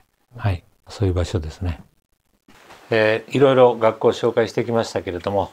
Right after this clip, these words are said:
最後に、えー、受験生の皆さんにですね、えー、コーラン女学校としてお伝えしたいことがあります。で、それは、あ、都内の私立学校にたくさんありますけど、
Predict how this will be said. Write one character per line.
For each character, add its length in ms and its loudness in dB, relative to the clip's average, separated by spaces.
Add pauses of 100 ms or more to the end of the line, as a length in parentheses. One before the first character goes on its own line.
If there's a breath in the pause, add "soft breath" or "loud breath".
(160)
最 240 0
後 120 0
に、 260 -6 (600 loud breath)
え 200 -2
ー、 60 -6
受 160 -4
験 200 -2
生 180 0
の 220 -6 (400 soft breath)
皆 160 -4
さ 160 -4
ん 60 -6
に 80 -10
で 100 -16
す 140 -14
ね、 160 -6 (420 loud breath)
え 420 -4
ー、 40 -12
コ 80 2
ー 20 4
ラ 80 0
ン 60 -8
女 100 -4
学 220 -4
校 180 -2
と 140 -6
し 80 -12
て 100 -2
お 100 0
伝 240 -4
え 40 -6
し 40 -12
た 120 -4
い 80 -4
こ 60 -6
と 120 -4
が 100 -8
あ 60 -6
り 80 -8
ま 140 -6
す。 180 -10 (880 loud breath)
で、 40 -2
そ 120 -4
れ 120 2
は、 500 2
あ、 320 -8
都 100 0
内 220 0
の 260 -2
私 160 -10
立 260 -8
学 220 -4
校 180 -8
に 80 -8
た 200 -8
く 80 -12
さ 160 -2
ん 40 2
あ 40 2
り 100 -4
ま 140 -4
す 100 -14
け 80 -8
ど、 260 -4